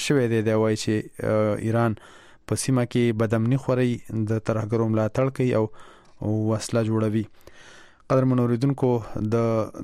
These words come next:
دې دورې نه وړاندې، د اسرائیل د راتګ نه وړاندې، صدر ټرمپ د سعودي عرب د باچا سره ملاقاتونه کړي وو، د ریاض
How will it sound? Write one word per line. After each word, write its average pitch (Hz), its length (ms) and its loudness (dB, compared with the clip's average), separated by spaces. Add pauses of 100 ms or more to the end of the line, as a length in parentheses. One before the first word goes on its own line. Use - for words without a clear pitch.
(200)
دې 127 120 2 (100)
دورې 113 320 2
نه 110 100 2
وړاندې، 120 500 2 (180)
د - 20 2 (120)
اسرائیل 113 320 0 (140)
د - 20 2 (440)
راتګ 110 320 0 (120)
نه 110 120 2
وړاندې، 127 440 2 (460)
صدر 107 240 -2 (100)
ټرمپ 147 240 0 (280)
د 117 180 0
سعودي 110 320 -2
عرب 117 180 0 (880)
د 107 100 0
باچا 110 300 0
سره - 240 -4
ملاقاتونه 110 600 -2
کړي 135 160 -2
وو، 117 120 -2
د - 20 0 (100)
ریاض 113 200 0